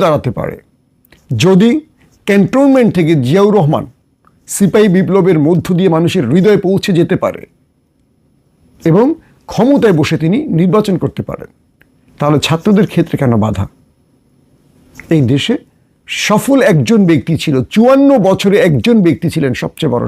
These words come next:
সফল, যিনি মানুষের হৃদয়ে বসবাস করেন, তিনি হলেন শহীদ প্রেসিডেন্ট জিয়াউর রহমান। তো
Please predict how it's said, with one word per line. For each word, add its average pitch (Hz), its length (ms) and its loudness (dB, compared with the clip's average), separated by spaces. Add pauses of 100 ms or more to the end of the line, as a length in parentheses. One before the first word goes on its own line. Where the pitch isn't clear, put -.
সফল, - 240 -10 (760)
যিনি 120 160 2 (100)
মানুষের 120 280 0 (180)
হৃদয়ে 156 380 2
বসবাস - 380 -8
করেন, 110 260 -10
তিনি 135 220 -4
হলেন 220 200 -2 (600)
শহীদ 120 340 0
প্রেসিডেন্ট 110 460 -2
জিয়াউর 110 260 -4
রহমান। - 240 -14 (1080)
তো 135 60 0